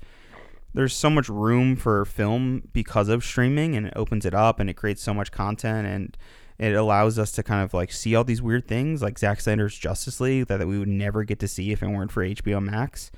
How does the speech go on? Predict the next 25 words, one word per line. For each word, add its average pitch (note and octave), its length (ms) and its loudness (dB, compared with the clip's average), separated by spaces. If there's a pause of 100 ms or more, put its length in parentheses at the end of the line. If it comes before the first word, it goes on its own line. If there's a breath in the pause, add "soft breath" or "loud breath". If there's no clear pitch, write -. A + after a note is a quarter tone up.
(440 soft breath)
And G#2+ 220 2
that's B2 160 2
amazing. B2 480 2
It's F#2+ 120 -8
magical. A2 440 2
He G2+ 240 -2
gets A2+ 160 -4
to, A#2+ 60 -2
like, G#2 180 0
remake A2 320 2
the G#2 60 -4
movie, A2 340 2
and G#2+ 80 0
you G2 80 -4
actually G#2 280 -6
get G#2+ 100 -2
to G2+ 80 -2
see A2+ 160 -2
the G2+ 80 0
movie G#2 260 0
that G#2 120 -2
he G#2 100 -2
wanted G2+ 340 -2
to - 120 -4
make. A2+ 480 -2